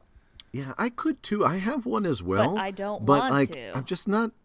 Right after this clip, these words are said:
Speaker 1: yeah, I'm not as comfortable
Speaker 2: I don't
Speaker 1: when
Speaker 2: wanna
Speaker 1: I'm playing
Speaker 2: sit
Speaker 1: at, at
Speaker 2: in
Speaker 1: the
Speaker 2: a
Speaker 1: P C.
Speaker 2: chair, hunched over.
Speaker 1: It feels too much like work.
Speaker 2: Yeah,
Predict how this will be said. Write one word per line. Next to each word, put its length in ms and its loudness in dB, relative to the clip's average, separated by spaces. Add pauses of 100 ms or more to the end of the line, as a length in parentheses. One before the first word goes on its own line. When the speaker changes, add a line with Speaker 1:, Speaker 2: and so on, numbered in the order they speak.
(140)
Speaker 1:
yeah, 280 0
I'm 140 0
not 200 0
as 140 -2
comfortable 540 -4
Speaker 2:
I 40 0
don't 200 -2
Speaker 1:
when 100 0
Speaker 2:
wanna 100 -2
Speaker 1:
I'm 60 -6
playing 260 0
Speaker 2:
sit 100 -4 (120)
Speaker 1:
at, 40 -8
at 40 -4
Speaker 2:
in 60 -4
Speaker 1:
the 80 -6
Speaker 2:
a 20 -8
Speaker 1:
P 100 -6
C. 140 -6
Speaker 2:
chair, 520 -6 (520)
hunched 460 -8
over. 580 -10 (880)
Speaker 1:
It 120 -8
feels 200 -2
too 140 -2
much 180 -2
like 160 0
work. 320 0
Speaker 2:
Yeah, 280 -4